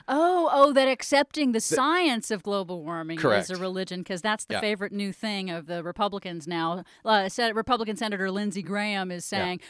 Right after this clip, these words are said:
Speaker 1: "Well, you know, Al Gore's turned it into a religion."
Speaker 2: Right.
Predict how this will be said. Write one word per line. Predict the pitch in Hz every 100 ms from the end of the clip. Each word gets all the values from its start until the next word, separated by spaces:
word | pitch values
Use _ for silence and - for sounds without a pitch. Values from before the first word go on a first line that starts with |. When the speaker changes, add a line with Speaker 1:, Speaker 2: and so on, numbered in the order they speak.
| -
Speaker 1:
"Well, | 240 220
you | 196
know, | 190
Al | 165 214
Gore's | 185 208 214 175
turned | 208 196
it | 175
into | 185 185
a | 170
religion." | 156 160 202 208 180 165 165
Speaker 2:
Right. | 92